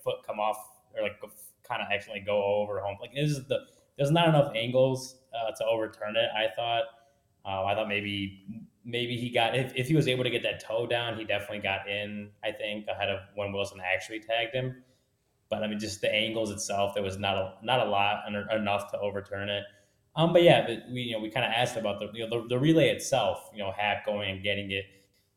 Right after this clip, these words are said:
you know, with, with the ivy not fully grown yet, it's, you know, that, that bounce off the wall can be a little different, a little difficult.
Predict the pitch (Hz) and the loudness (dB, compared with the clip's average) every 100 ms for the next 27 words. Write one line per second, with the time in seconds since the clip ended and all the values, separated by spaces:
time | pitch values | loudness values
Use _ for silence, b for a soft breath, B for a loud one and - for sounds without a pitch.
0 | _ 95 90 98 _ 107 104 104 110 113 | _ -14 -12 -12 _ -10 -6 -2 2 2
1 | 107 104 101 101 - - 117 107 104 117 | 2 0 2 0 -4 -6 -4 -2 -2 0
2 | 127 113 98 98 98 101 98 104 95 90 | 0 0 2 2 -2 -8 -16 -14 -14 -14
3 | - 98 95 _ _ _ _ _ 104 101 | -8 -6 -8 _ _ _ _ _ -4 0
4 | 107 104 101 107 98 101 98 - 104 101 | 0 0 -2 -2 -2 0 0 -2 -4 -2
5 | 95 95 92 101 123 123 127 - 104 95 | 0 0 -2 -4 -2 -4 -4 -6 -4 -4
6 | 98 110 110 123 131 - | -4 -6 -4 -2 -2 -4